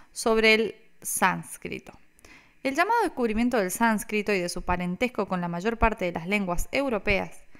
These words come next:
Desde el comienzo, el estudio comparado adquirió un carácter histórico que más tarde, en la segunda mitad del siglo, predominó. Esto lo dice Cerny.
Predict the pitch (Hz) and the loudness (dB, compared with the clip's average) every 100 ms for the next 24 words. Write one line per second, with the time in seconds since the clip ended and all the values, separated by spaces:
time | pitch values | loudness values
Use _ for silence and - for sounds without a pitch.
0 | - - - - 202 185 185 196 190 262 | -20 -20 -20 -4 -2 0 -2 0 2 4
1 | 320 302 247 196 220 202 202 196 247 269 | 4 2 0 -2 -2 -2 0 4 4 2
2 | 247 233 262 269 247 254 262 247 - 294 | -2 -2 0 0 2 0 -2 -6 0 2
3 | 254 - 170 - 175 214 214 302 269 240 | 2 0 -6 -6 -4 -4 2 2 2 0
4 | 180 190 190 208 214 220 220 214 - 247 | -4 -6 -4 -2 -2 0 0 -2 -6 -4
5 | 269 269 208 185 180 175 160 - - - | 0 4 4 2 -2 -4 -6 -10 -16 -16
6 | - 247 226 247 247 - 185 - | -4 -2 -2 -2 -2 -2 -4 -6